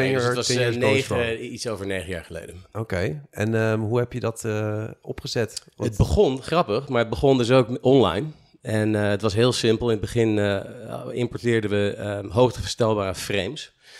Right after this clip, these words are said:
Speaker 2: Maar redelijk rap kregen we dus, eh, de vraag van, eh, ik moet er ook een, een blaadje bij hebben. Ik ben natuurlijk een Nederlander, dus voor mij is zo van, ja, een bla-, een, een, een, een, een bureaublad, dat is niet zo moeilijk te vinden.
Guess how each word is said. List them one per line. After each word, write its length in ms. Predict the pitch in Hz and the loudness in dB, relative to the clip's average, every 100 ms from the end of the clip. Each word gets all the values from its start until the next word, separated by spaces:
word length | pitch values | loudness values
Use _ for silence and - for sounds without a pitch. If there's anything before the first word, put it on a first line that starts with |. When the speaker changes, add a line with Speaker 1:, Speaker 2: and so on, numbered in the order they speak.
| - - - - _ | -20 -20 -20 -20 _
Speaker 2:
Maar 580 | 110 117 117 113 110 113 139 | 0 2 4 4 2 0 -4
redelijk 560 | 143 123 139 156 135 | -4 2 4 4 4
rap 300 | 120 123 - | 2 2 2
kregen 360 | - 123 113 110 | 2 4 4 0
we 60 | |
dus, 260 | 107 104 - | -2 -2 -2
eh, 220 | 110 101 104 | 0 -2 -4
de 80 | 98 | -6
vraag 320 | 101 107 101 | -2 0 0
van, 260 | - 107 107 | -2 -2 -4
eh, 200 | 104 - - | -6 -14 -12
ik 140 | 101 | -8
moet 160 | 110 110 | -4 -4
er 60 | 104 | -2
ook 120 | 90 | -4
een, 140 | 98 120 | -6 -6
een 120 | 110 | -2
blaadje 340 | 117 151 143 | 2 4 2
bij 180 | 110 101 | 2 2
hebben. 260 | 92 92 87 87 _ - 151 | 2 -2 -6 -16 _ -18 -8
Ik 140 | 113 107 | -6 -2
ben 100 | 113 | -2
natuurlijk 300 | 95 101 117 | -2 0 4
een 60 | |
Nederlander, 400 | 170 113 92 113 | 6 6 4 2
dus 180 | 113 104 | 0 -2
voor 120 | - | -4
mij 160 | 110 117 | -2 -2
is 100 | 104 | -2
zo 120 | 110 | -6
van, 120 | 95 | -8
ja, 160 | 110 90 | -8 -8
een 140 | 101 | -10
bla-, 220 | 98 120 117 110 120 | -2 -2 -2 -6 -6
een, 0 | 113 95 | -6 -4
een, 240 | 107 101 - | -6 -8 -8
een, 240 | 104 92 - | -8 -10 -12
een, 260 | 101 98 95 - | -12 -12 -12 -8
een 180 | 101 90 | -6 -2
bureaublad, 800 | 113 160 170 123 117 110 - - | 4 6 6 6 4 2 -6 -14
dat 160 | 104 | -12
is 100 | 123 107 | -8 -4
niet 120 | 113 | -2
zo 60 | 107 | 0
moeilijk 260 | 110 101 | 0 0
te 80 | 101 | 0
vinden. 400 | 139 156 98 87 | 4 6 4 -2